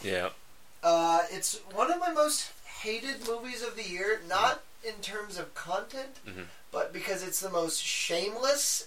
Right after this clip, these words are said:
Speaker 2: and they s-, they sold you a product.
Speaker 1: This is where Star Wars did it right. They,
Speaker 2: Well, it's
Speaker 1: they
Speaker 2: kinda hard to put product placement in Star Wars.
Speaker 1: No, I mean, uh,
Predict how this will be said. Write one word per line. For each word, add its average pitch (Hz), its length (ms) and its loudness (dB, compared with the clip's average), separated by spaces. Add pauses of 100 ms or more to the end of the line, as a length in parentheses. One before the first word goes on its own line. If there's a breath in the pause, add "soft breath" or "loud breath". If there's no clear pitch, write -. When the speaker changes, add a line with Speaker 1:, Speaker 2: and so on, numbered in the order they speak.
Speaker 2:
and 156 280 -2
they 175 160 0
s-, - 420 4
they 190 140 2
sold 185 580 4
you 170 100 0
a 156 40 -2
product. - 500 -4 (640 soft breath)
Speaker 1:
This 147 140 8
is 214 100 8
where 180 120 12
Star 131 260 12
Wars 107 300 10 (260)
did 117 180 12
it 92 140 0
right. 92 800 8
They, 196 100 6
Speaker 2:
Well, 185 80 8
it's - 100 6
Speaker 1:
they - 100 10
Speaker 2:
kinda 277 180 8
hard 175 180 6
to 156 60 -2
put - 200 -10
product 139 320 -2
placement - 380 -8
in - 60 -14
Star - 340 -4
Wars. - 120 -2
Speaker 1:
No, 170 140 12
I 175 100 12
mean, 165 180 12
uh, 143 60 10